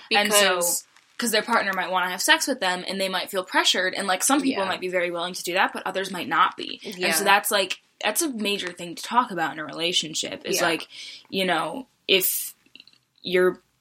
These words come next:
Speaker 1: one of you wants to have sex and one of you just, like, feels like you can't,
Speaker 2: Yeah.
Speaker 1: then that's, I mean, that's, it is a major thing to talk about in a relationship.
Speaker 2: And that's also hard because I think when you start dating someone or get involved with someone, there's the assumption that, like,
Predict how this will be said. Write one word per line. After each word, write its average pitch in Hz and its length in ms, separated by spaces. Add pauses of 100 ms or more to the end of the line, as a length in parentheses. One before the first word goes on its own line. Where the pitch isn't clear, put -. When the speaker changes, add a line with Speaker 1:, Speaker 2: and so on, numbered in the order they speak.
(200)
Speaker 1:
one 185 260
of 196 120
you 180 180
wants 170 360
to 208 80
have 175 160
sex 165 320
and 175 100
one 170 120
of 170 120
you 160 220
just, 170 340
like, - 440 (180)
feels 160 300
like 160 180
you - 60
can't, - 580 (100)
Speaker 2:
Yeah. 190 400
Speaker 1:
then 190 120
that's, 196 260
I - 80
mean, 226 140
that's, 349 240
it - 200
is 311 100
a 302 60
major 226 360
thing 240 200
to 247 60
talk 226 220
about 208 160
in 139 60
a - 20
relationship. - 640
Speaker 2:
And 262 120
that's 370 160
also 254 320
hard 196 320
because 190 480
I 202 80
think 208 480 (240)
when 208 320
you 247 100
start - 460
dating 220 320
someone 175 320
or 151 120
get 180 160
involved 202 320
with 214 100
someone, 175 320
there's 180 220
the 170 100
assumption 214 480
that, 170 180
like, 160 320